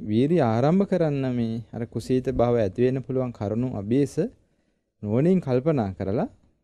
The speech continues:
වීරිය ඇති කරගන්න. බුදුරජාණන් වහන්සේ ආරම්භ වත්තු අටක් දේශනා කරනවා.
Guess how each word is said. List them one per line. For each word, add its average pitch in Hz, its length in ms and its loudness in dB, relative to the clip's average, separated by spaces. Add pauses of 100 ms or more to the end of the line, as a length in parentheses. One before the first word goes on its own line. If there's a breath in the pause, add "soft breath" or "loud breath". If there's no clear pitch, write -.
(760)
වීරිය 135 440 2
ඇති 104 200 -4
කරගන්න. 92 440 -8 (1300)
බුදුරජාණන් 107 480 -2
වහන්සේ 104 400 -6 (500)
ආරම්භ 113 420 -4
වත්තු 98 300 -8 (200)
අටක් 120 300 -12
දේශනා 95 440 -10
කරනවා. 110 340 -18